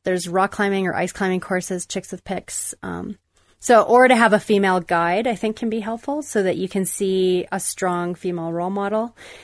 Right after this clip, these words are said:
and, and then to find opportunities to get out with an, someone of equal ability, male or female, but just to put yourself in a leadership role. 'Cause I think that's, in general, women will tend to just let someone else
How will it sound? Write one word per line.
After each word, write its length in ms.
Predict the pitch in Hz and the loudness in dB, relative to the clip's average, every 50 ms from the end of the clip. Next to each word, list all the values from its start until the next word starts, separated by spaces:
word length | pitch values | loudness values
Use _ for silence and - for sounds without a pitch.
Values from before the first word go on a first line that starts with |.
| - _ - | -20 _ -6
and, 580 | - 185 180 180 175 175 175 180 175 175 - - _ _ _ _ _ _ - | -2 0 0 2 2 0 0 -2 -2 -4 -8 -12 _ _ _ _ _ _ 0
and 140 | 202 220 | 4 6
then 120 | 220 214 202 | 6 6 6
to 60 | 220 | 4
find 260 | 214 - 226 233 233 220 | 4 4 4 6 6 6
opportunities 520 | 220 226 226 - - 214 202 202 196 - | 4 4 2 0 0 0 2 2 0 -2
to 80 | - 180 | -4 -2
get 120 | - 196 | 0 2
out 120 | 190 185 165 | 4 4 2
with 120 | 190 - - | 2 0 -2
an, 120 | 185 - - - | -4 -4 -4 -8
someone 300 | - - 208 196 190 190 | -6 -4 -2 0 0 0
of 100 | 180 156 - | -2 -2 -4
equal 280 | 202 180 - - 190 180 | -12 -10 -4 -2 0 0
ability, 400 | 165 160 170 165 175 170 180 175 | 0 0 -2 -2 0 0 -2 -2
male 220 | 175 175 180 170 | -2 -2 -2 -2
or 160 | - - 220 226 | -2 -2 -2 -2
female, 420 | - 214 196 185 185 180 180 185 170 | 0 -2 0 0 0 0 0 0 0
but 200 | 185 175 - - | -2 -2 -2 -2
just 220 | 226 220 - - | -4 -4 -4 -4
to 60 | - | -6
put 140 | - 233 202 | -2 -2 0
yourself 320 | 185 196 - 214 190 180 - | 0 0 0 0 0 0 0
in 80 | 180 | -4
a 60 | 175 175 | -4 -2
leadership 420 | 175 165 165 175 - 180 - - | -4 -4 -4 -6 -6 -8 -8 -8
role. 200 | - 151 - - _ | -8 -8 -8 -10 _
'Cause 140 | - 196 190 | -8 -6 -6
I 40 | 190 | -4
think 240 | 180 196 185 - _ - | -4 -4 -4 -6 _ -4
that's, 400 | 160 165 175 - - - - - _ - - - - _ - | -4 -4 -4 -4 -6 -6 -6 -8 _ -20 -20 -20 -20 _ -2
in 180 | - 240 247 226 | 2 4 4 6
general, 380 | - 220 196 190 190 185 180 170 | 6 4 4 4 4 2 2 2
women 320 | 175 175 175 175 170 175 | 2 0 0 0 0 -2
will 140 | 170 165 175 | -2 -4 -4
tend 280 | - - 180 175 170 | -6 -6 -4 -4 -4
to 80 | 165 170 | -4 -6
just 240 | 165 - 170 - - | -6 -6 -8 -6 -4
let 460 | 175 170 175 170 - - - - - - - - _ _ _ _ - | -2 0 0 0 0 -4 -6 -12 -12 -12 -12 -12 _ _ _ _ -14
someone 280 | - - 196 180 175 170 | -4 -2 0 0 0 0
else 320 | 160 156 160 - - - | 0 -2 -4 -6 -10 -14